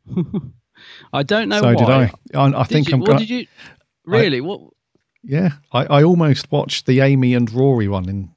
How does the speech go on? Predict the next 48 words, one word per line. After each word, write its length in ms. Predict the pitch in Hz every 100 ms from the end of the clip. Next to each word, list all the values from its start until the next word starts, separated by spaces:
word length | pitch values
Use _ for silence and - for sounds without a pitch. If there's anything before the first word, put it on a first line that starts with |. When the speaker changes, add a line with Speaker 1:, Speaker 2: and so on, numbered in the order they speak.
| _
Speaker 2:
in 160 | 117 113
New 80 |
York. 560 | 110 110 127 113 - - _ _ _ _ _ -
Speaker 1:
Well, 180 | 165 147
that's 380 | 208 180 - -
more 300 | 180 185 170
feasible. 600 | - 220 170 120 117 101
Speaker 2:
Same 240 | 131 123 127
as 60 |
Speaker 1:
I 20 | 147
can, 220 | 151 147
Speaker 2:
oh. 40 |
Speaker 1:
I 100 | 156 170
can 160 | 185
see 220 | - 190
why 180 | 180 180
you 180 | 180 170
do 280 | 151 185 147
that. 300 | 90 131 - -
Speaker 2:
<laughs> 100 | 143 170
Speaker 1:
No, 340 | 208 226 127 -
I 80 | 160
don't 180 | 214 214
know 140 | 214
why. 420 | 196 135 107 160 - -
It, 360 | 151 - 104 - -
I 120 | 151
think 420 | - 185 143 - - _
ever 160 | 165 175
since, 400 | - 175 - - - 175 202
<laughs> 340 | - - _ -
for 100 | 170
weeks 360 | 220 208 - 127
now, 220 | 107 127
I've 120 | 131
been 140 | 135
thinking, 500 | 123 156 143 127 120
uh, 180 | 120 110
knew 200 | 90 147
this 140 | 127 123
two-parter 380 | 147 135 123 120
was 120 | 110
coming 220 | 127 113
up, 160 | 113 135
and 100 | 123
I 60 |
was 160 | 120 120
like, 200 | 127